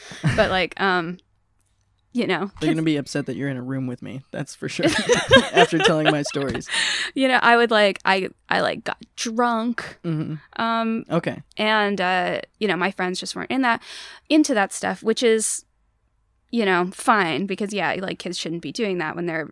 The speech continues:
Speaker 2: in high school, but, like, some of them are going to. And, I,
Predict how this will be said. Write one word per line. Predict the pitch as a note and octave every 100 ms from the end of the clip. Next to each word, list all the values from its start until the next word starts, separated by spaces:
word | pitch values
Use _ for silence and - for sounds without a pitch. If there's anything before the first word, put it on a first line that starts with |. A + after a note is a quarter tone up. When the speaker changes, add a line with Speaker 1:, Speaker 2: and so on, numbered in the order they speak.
| -
Speaker 2:
in | F#3+
high | G3+
school, | - F#3+
but, | F#3+ -
like, | G3+
some | - G3
of | A3+
them | B3 B3+
are |
going | C4+ D#4+ C#4
to. | - E3+ E3+ -
And, | F#3 F#3 F3+
I, | - F#3+ F3+ A#2+